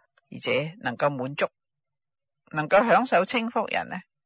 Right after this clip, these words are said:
先係有智慧嘅人。唔係話，啊，你要享清福，而家我住六樓有電梯，哎，我唔住，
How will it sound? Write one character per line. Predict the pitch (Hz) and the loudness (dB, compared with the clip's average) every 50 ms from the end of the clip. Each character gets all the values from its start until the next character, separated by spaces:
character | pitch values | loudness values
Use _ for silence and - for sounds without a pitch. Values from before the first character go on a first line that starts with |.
| _ _ _ _ _ | _ _ _ _ _
先 | - - 175 180 | -12 -10 -6 -2
係 | 185 117 | 0 0
有 | 117 113 110 123 143 | 2 2 0 -2 -2
智 | - - 135 127 123 | -8 -10 -10 -6 -2
慧 | 123 113 98 120 | -2 -2 -2 -2
嘅 | 123 110 98 | -6 -6 -6
人。 | 71 - _ _ _ _ _ _ _ _ _ _ _ _ _ _ _ _ _ _ _ _ _ _ _ _ _ _ _ _ _ _ _ _ _ _ _ _ _ | -6 -8 _ _ _ _ _ _ _ _ _ _ _ _ _ _ _ _ _ _ _ _ _ _ _ _ _ _ _ _ _ _ _ _ _ _ _ _ _
唔 | - 160 | -8 0
係 | 151 156 156 | 4 4 6
話， | 160 147 143 147 151 151 - _ _ _ _ | 8 8 8 8 6 6 2 _ _ _ _
啊， | - - 160 170 170 170 | 0 2 4 6 6 6
你 | 170 175 180 | 4 4 2
要 | 185 190 | 2 0
享 | 175 185 135 143 165 185 196 196 | 4 4 4 4 4 2 -4 -8
清 | - - 214 202 208 | -6 -6 -4 -4 0
福， | - 220 - - _ _ _ _ _ _ | 0 0 0 0 _ _ _ _ _ _
而 | - - - | -16 -8 2
家 | - 190 202 | 4 4 6
我 | 185 151 151 170 | 6 6 4 4
住 | - 151 | 2 -2
六 | 147 139 143 | -2 -2 0
樓 | - - 135 151 180 | 2 4 4 6 6
有 | 175 156 156 | 6 4 4
電 | 160 135 131 147 | 2 -4 -6 -2
梯， | 180 | 2
哎， | 180 175 160 135 151 156 165 | 4 4 6 6 6 6 6
我 | 151 165 175 | 4 4 2
唔 | 156 120 113 127 | 2 0 -6 -6
住， | 131 147 | -6 -6